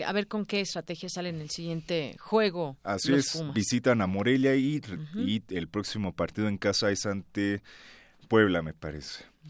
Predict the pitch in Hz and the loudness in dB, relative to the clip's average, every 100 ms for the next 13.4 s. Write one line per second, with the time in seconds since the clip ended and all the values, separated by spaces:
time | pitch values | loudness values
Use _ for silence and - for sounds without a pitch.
0 | - - - 123 131 143 147 131 131 139 | -20 -20 -14 -2 2 4 4 4 4 6
1 | 135 139 143 131 92 90 95 90 - 123 | 8 10 10 10 8 4 2 2 4 2
2 | 120 104 95 107 143 139 104 104 95 104 | 2 4 4 6 4 4 4 2 0 -2
3 | 107 120 123 123 107 90 123 123 101 95 | 2 2 2 -2 -2 -2 0 0 0 2
4 | 117 127 123 123 95 87 98 98 - - | 4 6 6 6 2 0 2 0 2 2
5 | 107 110 98 110 - 107 - 110 151 170 | 6 6 4 -2 -4 0 2 4 4 2
6 | 160 170 170 185 185 - - 254 349 - | -4 -8 -6 -4 -6 -6 0 2 4 2
7 | - 151 143 107 - 113 127 117 120 - | 4 4 6 6 2 -2 0 2 2 2
8 | 107 95 - 123 127 123 120 117 - 98 | 2 2 2 4 4 6 6 4 2 0
9 | 110 123 104 - 143 151 151 - - 131 | 2 2 2 6 10 10 8 2 2 4
10 | 131 135 - 90 101 110 101 95 98 110 | 6 4 2 2 2 2 2 0 2 2
11 | 113 98 104 107 90 101 113 123 123 - | 2 2 0 0 -2 2 4 4 2 -4
12 | - - - - 90 90 - 120 131 135 | -18 -20 -18 -4 0 2 4 6 8 6
13 | 151 165 151 - | 4 0 0 -2